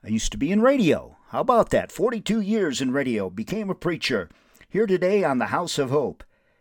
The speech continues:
Adrian Rogers once said, "Our great need is to discover that Jesus is all we need."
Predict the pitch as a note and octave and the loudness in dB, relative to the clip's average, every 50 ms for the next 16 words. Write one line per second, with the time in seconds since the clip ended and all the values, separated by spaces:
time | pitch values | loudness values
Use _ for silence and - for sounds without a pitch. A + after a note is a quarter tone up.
0 | _ - C3+ D3+ C#3 C#3+ C3+ B2 A#2 A2+ B2 C3 C#3+ C#3 G2+ G#2 A2 G#2 G2+ - | _ -2 -2 -2 0 0 0 2 2 2 2 2 0 0 -4 -4 -6 -6 -6 -6
1 | - A2+ G#2+ A2 A2 - - A#2+ A2+ A2 G#2 G#2 F2 G#2 A#2+ D#3 G3 G3+ - C3 | -6 -6 -4 -4 -4 -4 -2 -2 -2 -2 -2 -4 -4 -2 0 0 0 0 -2 -4
2 | C3+ C#3+ D3+ E3 E3+ - - C#3 C3+ B2 A#2 G#2+ - - B2 A#2 - G#2 G2+ - | -2 -2 -2 -2 -4 -6 -4 -2 -2 -2 -2 -4 -6 -8 -10 -8 -6 -6 -6 -6
3 | - - - C#3+ D#3 D3+ E3+ F3 D3 C3+ A#2 F#2 F#2+ G2+ - B2 C#3+ D#3 D#3 - | -8 -4 -2 -2 -2 -2 -4 -4 -2 -2 -2 -2 -4 -8 -4 -4 -4 -4 -4 -4
4 | F3+ F3+ E3+ - - A#2 G#2 E2+ - A2+ B2 C#3 D#3 D#3+ D#3 D3 D#3 D3 C#3 C#3 | -4 -4 -4 -4 -8 -8 -8 -4 2 2 4 4 4 4 2 0 -2 -2 0 0
5 | D#3 G3 G3+ C3 G#2 - | 2 2 2 0 -2 -4